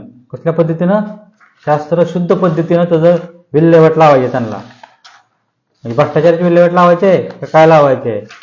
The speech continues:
हे आपण तसा विचार केला पाहिजे. म्हणजे नातेपुते, अं,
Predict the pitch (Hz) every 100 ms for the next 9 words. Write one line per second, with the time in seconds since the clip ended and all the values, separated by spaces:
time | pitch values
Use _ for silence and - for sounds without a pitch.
0 | - _ 143 151 151 170 165 - 165 160
1 | 165 160 165 139 143 123 113 107 - _
2 | _ _ - 127 135 165 175 151 135 147
3 | 151 170 175 180 - _ - _ - 131
4 | 123 127 131 -